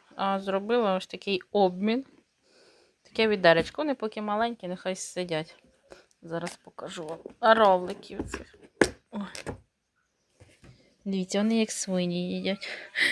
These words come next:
Я їм тільки поклала цей огірок, уже дирка.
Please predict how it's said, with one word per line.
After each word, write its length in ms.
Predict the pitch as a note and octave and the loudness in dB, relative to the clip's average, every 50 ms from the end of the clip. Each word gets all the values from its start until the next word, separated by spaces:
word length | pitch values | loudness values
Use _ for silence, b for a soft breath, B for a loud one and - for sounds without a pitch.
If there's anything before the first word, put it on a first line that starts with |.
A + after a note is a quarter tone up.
| B B B | B B B
Я 160 | F4 F4 F4+ F4+ | 4 6 6 6
їм 140 | F4 E4+ | 6 6
тільки 300 | - F#4 E4 D4+ - C#4+ | 6 6 6 6 4 2
поклала 500 | C#4 - D4 C#4+ C#4 B3+ B3 A#3 A3 A3+ | 4 4 6 10 10 12 12 12 10 8
цей 260 | A3+ - A#3+ A3+ G#3+ G#3+ | 6 6 4 4 4 2
огірок, 440 | G#3+ A3 A#3+ A#3+ C4 D4 C#4+ - | 2 2 4 4 2 2 0 -2
уже 180 | G#3+ G3+ - A3 | -6 -4 -2 -2
дирка. 480 | F#3+ F#3 G3+ G3 G3 F#3 - - G3+ | -2 0 0 0 -2 -4 -8 -10 -12